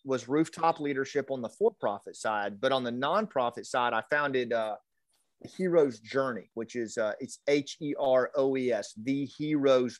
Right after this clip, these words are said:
Plural Journey. And it's a, it's a nonprofit that helps warriors find their voice and tell their story as they transition home from service. Uh, so it's a, we're, we're committed to helping that, that storytelling skill set. And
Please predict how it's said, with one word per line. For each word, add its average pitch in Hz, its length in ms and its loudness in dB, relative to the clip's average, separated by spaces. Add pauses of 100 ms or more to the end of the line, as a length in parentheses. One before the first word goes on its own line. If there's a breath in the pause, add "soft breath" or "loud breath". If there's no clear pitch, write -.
Plural 127 420 0
Journey. 107 480 -4 (640)
And 139 360 0
it's 156 200 0
a, 147 160 2
it's 160 180 -4
a 151 40 -6
nonprofit 160 560 2
that 151 120 4
helps 143 260 0
warriors 139 440 2
find 147 280 0
their 143 120 4
voice 120 400 0
and 117 160 -8
tell 143 220 4
their 123 160 4
story 117 640 4 (520 soft breath)
as 139 220 6
they 147 140 4
transition 127 640 -2
home 113 260 -4
from 110 140 -10
service. 135 520 0
Uh, 117 160 -2 (120)
so 127 180 0
it's 120 140 -2
a, 123 80 -2 (160)
we're, 143 320 2
we're 151 140 2
committed 147 560 4
to 123 100 -2
helping 131 400 0
that, 120 220 0
that 120 180 -2
storytelling 139 680 -2
skill 143 280 -2
set. 113 300 2
And 117 180 -2